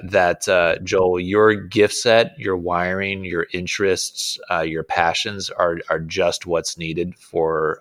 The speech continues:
uh, moving forward. So I've, I've said it a number of times, but there is a very short list of, of people that I would want to entrust the C P T to, and you're at the very top of a very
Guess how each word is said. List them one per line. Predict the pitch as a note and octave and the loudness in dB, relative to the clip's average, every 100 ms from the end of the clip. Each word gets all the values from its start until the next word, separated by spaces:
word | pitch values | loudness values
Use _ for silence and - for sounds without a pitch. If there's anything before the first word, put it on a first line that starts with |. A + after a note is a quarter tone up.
| - | -6
uh, | E2 | -6
moving | E2+ E2 D#2 | -6 -10 -12
forward. | - D#2+ E2 E2 - - - _ - | -4 -2 -2 -6 -12 -20 -20 _ -4
So | G#2 | 4
I've, | G2+ G#2+ | 4 6
I've | G#2+ G2 | 4 6
said | - G2+ | 6 4
it | F2 | 4
a | |
number | F2 E2+ E2+ | 0 -2 -2
of | |
times, | E2 D#2 D#2 | -2 -4 -4
but | E2+ | -4
there | G#2 G2 | 2 4
is | F#2+ F2 - - | 4 0 -4 -6
a | |
very | F2 E2+ G2 G2+ | -6 2 4 4
short | - G2 F2+ | 2 0 -2
list | F2 E2+ - | -2 -4 -4
of, | D#2+ D2+ _ _ _ _ | -6 -6 _ _ _ _
of | - - - | -4 -4 -2
people | G2 F#2 B2 | -2 2 4
that | G2+ F2+ | 4 4
I | D#2 D#2+ E2+ - _ | 4 2 2 -4 _
would | F#2 F2+ F2 | -8 -4 -2
want | E2+ E2+ E2+ | -2 -4 -4
to | - F2+ | -6 -8
entrust | E2 - E2+ - - | -6 -2 0 -2 -8
the | |
C | E2 - E2 | -8 -6 -6
P | - | -8
T | - F2 E2 D#2+ | -10 -6 -6 -6
to, | - F2 F2+ A2 _ | -8 -4 -4 -6 _
and | F#2 E2+ D#2+ E2 | -6 -6 -6 -6
you're | F2+ E2 - | -4 -4 -2
at | F#2 F2 - | 0 0 -4
the | F2 | -8
very | D#2+ F2 F2 | -4 -2 -2
top | - F2 D2+ - - | -2 0 0 0 -10
of | D#2+ | -6
a | D#2+ | -6
very | D2+ D2+ D2+ D2 | -4 -6 -6 -8